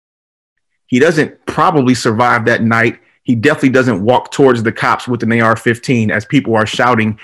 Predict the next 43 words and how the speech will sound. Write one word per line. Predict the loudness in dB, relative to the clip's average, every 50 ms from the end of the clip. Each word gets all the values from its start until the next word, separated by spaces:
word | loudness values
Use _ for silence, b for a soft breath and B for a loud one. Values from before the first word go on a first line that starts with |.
| B B B
"He | 0 2 2
just | 2 0 0 0 -4 -8
killed | -4 0 2 4 4 2 0
two | -2 -4 -4
people," | -4 -2 -4 -4 -4 -4 -6 -8 -8 -8 -10 b b b b _ -2
and | 0 2 2 2
get | 0 0 0
to | -2 -2
go | 2 2 2 2 2
home | 2 2 2 4 2 2 0 -4 -16 _ _ _ _ _ _ _ _ _ _ _ _ _ _ -2
and | 2 4 4
make | 4 4 2 0
it | -2 -4
to | -4 -4
trial | -6 -4 -2 0 2 2 0 0
safe. | -2 -4 -6 -6 -6 -8 -18 _ _ b b b b b
He | 2 4
was | 4 4 4
not | 2 2 2
arrested | 0 2 2 2 2 0 0 -2 -2
and | -2 -2 0
pepper | -2 -2 -2 -2 -6
sprayed | -4 0 0 2 2
on | 2 -2
the | -4 -4
scene. | -6 -6 -8 -8 -8 -10 -14 -16 b b b b b
If | -4 0 2
he | 2
was | 2 2 0 -4
pepper | -6 -4 -4 -4 -2 -2 -4
sprayed, | -6 -4 0 0 0 2
it | 0
was | -2 -4
probably | -4 -4 -2 -2 -2 -2 -2 -2
by | -2 -2 -4
people | -2 -4 -6 -4 -4 -4
trying | -2 -2 -2 -2
to | -4 -6
stop | -8 -4 -2 -2 -2 0
him | -2 -2
from | -2 0 -2 -2
killing | 0 2 2 4 4 2 2
people, | 0 -2 -4 -4 -8 -16 -16